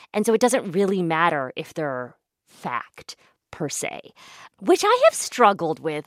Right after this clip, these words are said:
a lot. And I just want to give a shout out to one of our sister podcasts, cousin podcasts, whatever you call it, It's Been a Minute, because Brittany Luce, the host on that show, had this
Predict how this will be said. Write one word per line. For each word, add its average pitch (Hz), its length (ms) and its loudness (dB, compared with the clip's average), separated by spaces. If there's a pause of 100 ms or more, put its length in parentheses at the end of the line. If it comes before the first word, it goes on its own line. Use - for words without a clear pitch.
(120)
a 269 80 2
lot. 247 440 6 (120)
And 277 120 2
I 294 80 4
just 339 200 -2
want 381 120 4
to 330 60 0
give 247 160 -2
a 240 40 -2
shout 277 420 4
out 185 240 4 (260)
to 247 100 -2
one 233 160 6
of 190 140 6
our 190 160 6
sister 214 340 -2
podcasts, 190 540 -2
cousin 175 320 -2
podcasts, 165 420 0
whatever 170 180 -4
you 196 60 -2
call 247 220 6
it, 208 140 0
It's 247 200 0
Been 185 180 0
a 170 40 -2
Minute, 147 260 -6 (280)
because 226 260 2
Brittany 269 340 0
Luce, 226 280 2
the 175 340 4
host 226 240 -2
on 196 100 2
that 180 140 0
show, 175 160 -4
had 180 160 -6
this 180 160 -4